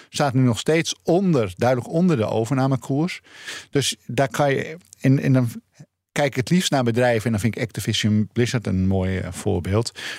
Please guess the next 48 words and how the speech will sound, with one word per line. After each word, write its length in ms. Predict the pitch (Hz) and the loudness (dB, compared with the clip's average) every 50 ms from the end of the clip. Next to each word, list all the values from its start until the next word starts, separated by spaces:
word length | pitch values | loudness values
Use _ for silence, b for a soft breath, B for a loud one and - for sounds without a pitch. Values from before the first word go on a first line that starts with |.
| B B | B B
waarbij 400 | - 127 127 117 120 127 139 - | 2 2 4 4 4 4 2 4
als 160 | - 143 123 | 2 0 0
de 80 | - - | 0 2
overname 540 | - 147 147 147 131 143 139 135 123 117 117 | 2 4 4 4 2 2 2 2 2 2 4
doorgaat, 680 | 113 143 170 185 175 - - - 110 92 87 90 - - | 4 4 4 4 4 2 0 -2 -2 -2 -2 -6 -6 -2
nou, 200 | - 135 101 - 98 - _ _ _ _ _ _ - | -2 -2 -2 -2 -8 -14 _ _ _ _ _ _ -4
hartstikke 440 | - 131 127 - - 123 107 127 | -2 -2 -2 -2 -4 -2 -2 2
mooi. 320 | 123 127 135 147 160 190 196 | 2 2 2 2 2 0 -2
Maar 340 | - - - - - - 139 | -2 -6 -20 -8 -4 -2 -2
als 80 | 123 - | 0 0
de 60 | - | 0
overname 460 | - 160 151 135 147 139 127 120 117 | 2 2 2 2 2 2 2 2 0
afketst, 580 | - 139 139 135 - - - 175 180 - - - | 0 -2 -4 -4 -4 -4 -4 -4 -2 -2 -4 -4
wat 160 | 107 98 - | -4 -6 -6
natuurlijk 360 | 92 - - 104 95 - - | -6 -2 -2 -2 -2 0 -2
ook 160 | 123 139 - | -2 -2 -2
altijd 360 | - 135 139 151 147 139 117 | -2 -2 -2 0 0 0 0
nog 220 | 107 104 98 110 - | 0 0 -2 -2 -2
kan, 320 | - 113 120 135 147 147 _ B B B B B B B B B | 0 0 2 0 0 -4 _ B B B B B B B B B
dat 120 | B 139 - | B 0 0
je 80 | 220 | 2
even 200 | 208 175 156 - | 2 2 0 2
goed 140 | - 196 175 | 2 2 2
een 80 | 160 113 | 2 0
goed 220 | - 139 117 - | 0 -2 -2 0
bedrijf 380 | - 107 101 98 98 95 92 - | 0 -2 0 0 0 -2 -2 -2
in 80 | 101 | -2
handen 320 | 95 98 107 104 95 85 82 | -2 0 -2 -2 -4 -8 -8
hebt. 300 | 82 76 _ - - - _ _ _ - | -10 -12 _ -14 -14 -14 _ _ _ 0
Hè, 140 | 139 143 | 0 2
dus 240 | 139 151 151 - - B B B B B B B | 4 4 2 2 0 B B B B B B B
ik 120 | 143 135 | -2 0
zou 140 | - 143 - | 2 2 2
zeggen, 200 | 156 127 - - | 2 0 2 0
als 120 | 143 123 | 2 2
er 80 | 135 123 | 2 2
een 80 | 127 | 2
overnamebod 720 | - 147 147 160 143 135 143 135 131 127 123 123 127 120 - | 2 2 2 2 2 2 2 4 4 4 4 2 0 0 0
is, 120 | 117 - | 0 0
en 100 | 123 104 | 0 0
zeker 280 | - 127 120 117 - 110 | 2 2 0 0 2 0
wat 100 | 110 101 | 0 2
de, 180 | 104 107 - - | 2 0 -2 0
de 120 | 110 107 | 0 2
luisteraar 360 | 107 110 110 110 107 - 107 | 2 2 2 0 0 -2 -4
zegt, 260 | - 120 107 - - - | -2 -2 -4 -4 -4 -4
als 220 | 117 110 104 - | -4 -2 0 0
er 220 | 120 107 107 98 | -2 -2 -4 -8